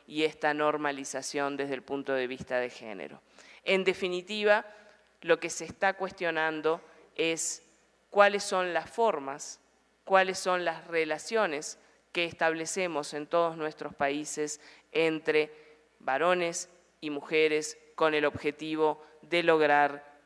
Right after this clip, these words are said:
una sociedad más justa, más igualitaria,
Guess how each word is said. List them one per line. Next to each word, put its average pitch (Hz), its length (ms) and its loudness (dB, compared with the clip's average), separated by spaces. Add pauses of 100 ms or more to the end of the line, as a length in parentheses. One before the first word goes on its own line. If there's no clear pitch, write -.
(160)
una 156 240 0
sociedad 143 640 2
más 147 220 -4
justa, 135 760 -6
más 160 280 -4
igualitaria, 135 840 0